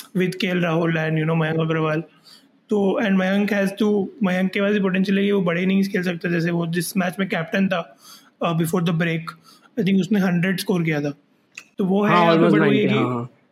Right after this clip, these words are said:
Speaker 1: वही तो, I think, मिडिल ऑर्डर और बीच वाले के चक्कर में, I think, they kind of lost this match, जो कि,
Speaker 2: हम्म।
Speaker 1: like, it was very well set up by the openers कि, okay, now we can kind of win it very easily।
Speaker 2: मोहित, एक चीज़ तेरे को पूछनी थी। एक बहुत, मतलब, विजुअल दिखाया जा रहा था इस मैच में कि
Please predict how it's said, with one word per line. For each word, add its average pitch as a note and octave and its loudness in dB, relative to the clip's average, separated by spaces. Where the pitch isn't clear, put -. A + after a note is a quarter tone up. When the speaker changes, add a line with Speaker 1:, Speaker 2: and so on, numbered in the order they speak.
Speaker 1:
वही F#3 0
तो, F3 -4
I F#3+ 0
think, G#3 0
मिडिल G3 0
ऑर्डर G#3 0
और F#3+ 2
बीच F3+ -2
वाले G3+ 2
के G3+ 0
चक्कर G3 -2
में, F#3+ 2
I E3+ -2
think, F#3 0
they F#3 -2
kind F3+ -2
of F3 -2
lost E3 -4
this F#3+ -2
match, F#3 -2
जो F#3 -4
कि, F#3 -4
Speaker 2:
हम्म। C3+ -2
Speaker 1:
like, F#3+ -2
it F#3 0
was G3+ 0
very F#3+ 0
well G3+ -2
set F3+ -4
up F#3 -4
by E3+ -2
the F#3 0
openers E3 -2
कि, - -6
okay, E3+ -4
now E3 0
we E3 2
can F3 -2
kind E3 -2
of E3+ -4
win D#3 -6
it D#3 -6
very D3+ -4
easily। D3 -8
Speaker 2:
मोहित, F#3 4
एक G3+ 0
चीज़ G3+ 0
तेरे F#3+ 2
को G3 2
पूछनी E3+ 2
थी। E3+ 0
एक E3+ 0
बहुत, E3+ 2
मतलब, D#3 2
विजुअल E3+ 2
दिखाया E3+ 2
जा D#3+ 4
रहा D#3 2
था D#3+ 0
इस D#3+ 0
मैच D3 0
में G#3+ -2
कि G#3 -2